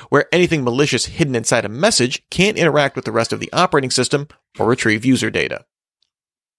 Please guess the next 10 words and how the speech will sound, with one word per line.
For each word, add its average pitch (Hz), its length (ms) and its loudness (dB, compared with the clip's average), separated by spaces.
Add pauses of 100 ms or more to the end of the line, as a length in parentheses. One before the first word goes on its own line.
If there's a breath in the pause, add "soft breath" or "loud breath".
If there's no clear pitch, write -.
(840 soft breath)
The 127 80 -2
Financial 123 360 2
Times' 135 420 -2
sources 113 340 2
say 117 280 4
Amazon's 113 560 0
smart 127 260 0
security 143 400 0
brand 113 400 -2
Ring 143 360 0